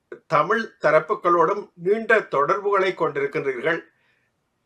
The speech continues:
இலங்கை அரசியல் இன்றைய நிலை உங்களுக்கு என்ன உணர்வை தருகின்றது?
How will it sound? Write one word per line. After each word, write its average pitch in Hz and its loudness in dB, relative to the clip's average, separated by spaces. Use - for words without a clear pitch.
இலங்கை 285 -8
அரசியல் 208 0
இன்றைய 233 0
நிலை 170 0
உங்களுக்கு 196 2
என்ன 220 0
உணர்வை 185 4
தருகின்றது? 135 -2